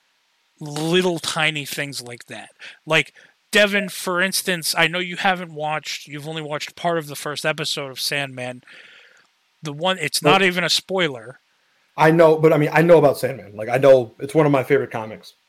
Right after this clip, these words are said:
Speaker 1: Good.
Speaker 2: Morpheus is one of my favorite characters.
Speaker 1: So the one thing that I read about an article, and people were blow-, I guess people were having a thing on Twitter about it,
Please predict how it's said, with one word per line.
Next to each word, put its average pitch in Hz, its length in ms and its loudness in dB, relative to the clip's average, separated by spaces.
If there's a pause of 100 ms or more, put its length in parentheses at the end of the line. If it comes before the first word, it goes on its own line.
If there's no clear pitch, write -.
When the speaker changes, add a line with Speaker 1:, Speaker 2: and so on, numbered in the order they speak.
Speaker 1:
Good. 156 280 -2 (160)
Speaker 2:
Morpheus 143 520 4
is 127 80 -6
one 131 140 0
of 131 60 -4
my 127 80 0
favorite 120 260 -6
characters. - 420 -10
Speaker 1:
So 185 500 0 (220)
the 175 140 -4
one 214 300 -2
thing 233 240 -6
that 202 120 2
I 180 100 4
read 170 260 0
about 165 240 0
an 160 40 -12
article, 175 600 -6
and 156 200 -6
people 190 340 -4
were 160 120 -6
blow-, 151 300 -4
I 160 160 0
guess 175 180 0
people 185 320 -6
were 160 120 -4
having 170 340 -2
a 151 120 -6
thing 180 280 -4
on 160 140 -6
Twitter 196 420 -2
about 127 320 -4
it, 147 160 -6